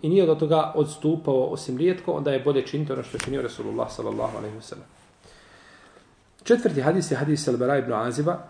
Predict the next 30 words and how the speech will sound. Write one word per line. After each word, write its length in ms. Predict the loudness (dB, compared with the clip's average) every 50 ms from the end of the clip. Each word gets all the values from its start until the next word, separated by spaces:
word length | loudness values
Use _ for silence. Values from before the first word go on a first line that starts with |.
| -10 -6
kaže 240 | -4 -4 -2 0 0
autor, 300 | 0 0 0 -2 -4 -6 -6 -6
an 120 | -6 -6
Al-Bara 320 | -6 -4 -2 -2 0 0 -2
ibn 140 | -2 -4
Azibin, 500 | -6 -6 -4 -4 -4 -4 -2 -2 -2 -2 -4 -6 -10 -18 -20 _ _
radijallahu 540 | -6 -4 -2 -2 -2 -2 -2 -2 -4 -6 -6 -4
anhuma, 520 | -2 -2 -2 -2 -2 -2 -2 -2 -4 -4 -8 -6
anna 180 | -6 -4 -4
nabije, 300 | -4 -4 -4 -2 -2 -2
sallallahu 360 | -2 -2 -4 -4 -2 0 0 0
alejhi 140 | 0 -2
ve 20 | -4
sellem, 220 | -6 -6 -6 -6 -6 -6
kana 180 | -4 -4 -4
yaqra'u, 500 | -4 -6 -6 -6 -6 -6 -2 -2 -2 -2 -4 -8 -14 -20 -20 -14 -4 0
kana 200 | 0 2 0 0
fi 140 | -2 -6
safarin, 500 | -4 -2 -2 -2 0 2 2 4 4 2 0
fe, 140 | -2 -4 -6 -8 -12 -10
fe 100 | -10 -8
salla, 540 | -6 -2 -2 0 2 2 2 2 0 -2 -8 -14 -20 -20 -20 -20 -20 -20 _ _
ala 180 | -6 -4 -2 -2
išaja 360 | -2 -2 -2 -2 0 0 2
al-akhira, 580 | 0 0 2 2 2 2 2 2 4 4 4 2 0 -4 -14 -18 -20 -20 -20 -20 _ _ _ _ _ _ _ _ _ _ -12 -12 -10 -10 -12 -14 -14 -10
fe 80 | -8 -6
qara 360 | 0 2 2 4 4 2 0 0
fi 80 | -2 -2
ihda 520 | -2 -2 -4 -6 -6 -6 -4 -4 -4 -2 -2
ar-rakatejni, 760 | -4 -2 -2 -4 -6 -6 -6 -2 2 2 2 4 2 0 -2